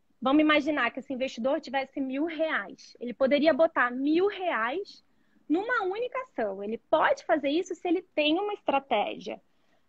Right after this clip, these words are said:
Mas ele vai ficar totalmente exposto às oscilações desse único ativo. É, de forma alternativa, ele poderia distribuir esse produto em um E T F que replica um índice de referência,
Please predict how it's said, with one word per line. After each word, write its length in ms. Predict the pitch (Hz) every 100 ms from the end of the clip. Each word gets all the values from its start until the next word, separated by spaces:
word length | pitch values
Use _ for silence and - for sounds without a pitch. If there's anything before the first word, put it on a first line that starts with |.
| -
Mas 400 | 302 370 427 370
ele 140 | 370
vai 140 | 370 370
ficar 640 | 392 - 285 240 208 - _ -
totalmente 720 | 381 539 403 349 339 339 339
exposto 540 | 285 - 294 330 370 349
às 140 | 294
oscilações 760 | 330 320 370 349 311 - 359 302
desse 320 | 339 - - _
único 460 | 339 453 539 453 320
ativo. 540 | 320 - - 175 196 - _ _ _ _ _ _ _ -
É, 440 | 269 247 240 226 -
de 140 | 523
forma 300 | 453 440 392
alternativa, 760 | 294 330 330 247 - 339 381 330
ele 140 | 311
poderia 500 | - 370 359 349 370
distribuir 680 | 320 339 285 254 302 320 349
esse 180 | 311 277
produto 560 | 294 254 285 403 339
em 160 | 311 311
um 140 | 349
E 80 | 403
T 100 | 277
F 520 | 269 254 294 - 370 _ _ _ -
que 80 |
replica 580 | 339 349 349 330 403 -
um 80 | 349
índice 260 | 339 330 254
de 80 |
referência, 600 | 285 277 269 233 240 320